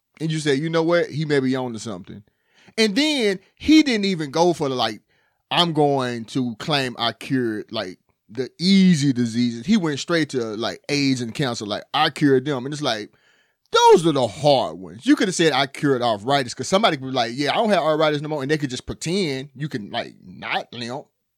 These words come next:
But he went to cancer and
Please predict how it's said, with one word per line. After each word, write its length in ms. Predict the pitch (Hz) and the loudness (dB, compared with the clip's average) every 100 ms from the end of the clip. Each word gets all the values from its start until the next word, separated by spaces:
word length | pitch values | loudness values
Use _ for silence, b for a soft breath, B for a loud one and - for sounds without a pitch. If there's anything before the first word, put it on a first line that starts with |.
| _ _ _ - | _ _ _ 0
But 280 | 214 190 - b b b b b b b _ _ | 0 0 -6 b b b b b b b _ _
he 240 | - 359 359 | 6 8 10
went 240 | 269 202 | 6 4
to 120 | 135 | 2
cancer 520 | 120 - 220 202 190 - | -6 0 2 2 -2 -6
and 180 | 135 123 | -6 -8